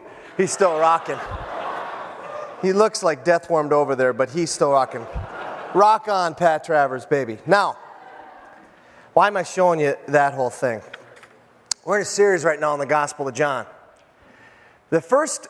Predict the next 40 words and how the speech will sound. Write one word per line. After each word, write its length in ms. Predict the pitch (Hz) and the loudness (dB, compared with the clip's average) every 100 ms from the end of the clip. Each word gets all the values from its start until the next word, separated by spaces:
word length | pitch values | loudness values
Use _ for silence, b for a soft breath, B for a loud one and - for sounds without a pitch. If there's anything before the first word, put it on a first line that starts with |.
| - | -8
four 320 | - 226 226 | 2 2 2
chapters 560 | 220 220 208 - 185 175 | 0 0 0 -4 -8 -6
of 60 | |
the 80 | 170 | 0
Gospel 440 | 170 175 175 175 | 2 2 -2 -4
of 120 | 160 135 | -4 -2
John 500 | 170 156 143 135 139 - _ b b b - | 0 0 -2 -4 -10 -20 _ b b b 0
have 340 | 185 185 139 | 0 0 -4
been 400 | 185 185 180 175 170 | -2 0 0 -4 -2
wonderful. 500 | 165 180 180 - 123 | 2 2 0 -4 -4
I 80 | 135 | 0
mean, 140 | 165 | 2
I 140 | 165 | 2
have 120 | 185 151 | 0 -2
really 320 | 175 170 156 | 0 0 -2
enjoyed 380 | 143 135 151 139 | -4 -2 -2 -2
them. 160 | 123 - | -4 -2
Everything's 500 | 202 247 - 220 156 | -2 -2 -2 -2 -2
gonna 180 | 196 170 | -4 -4
shift 360 | - 170 - | -4 -6 -4
today. 260 | 156 131 110 - - _ _ _ _ b b b b b b | -4 -4 -6 -12 -20 _ _ _ _ b b b b b b
From 380 | - 175 156 165 | -4 -4 -4 -8
here 280 | 165 277 339 | 0 4 4
on 160 | 302 262 | 4 0
to 40 | |
the 140 | 233 214 | -2 0
end 160 | 247 | 2
of 60 | 233 | 2
the 60 | |
book, 340 | 180 165 - - - _ _ _ - | 2 0 -2 -14 -18 _ _ _ -2
things 240 | 220 190 | -2 0
are 20 | |
gonna 140 | 175 156 | -4 -4
shift. 540 | - 165 135 - - b b b b | -4 -4 -4 -8 -20 b b b b
If 80 | 190 | 2
you 60 | |
noticed 380 | 220 294 302 - | 4 4 2 0
in 160 | 262 240 | 4 4
that 240 | 220 196 | 4 0
song, 560 | - - 240 208 151 | -4 0 2 2 0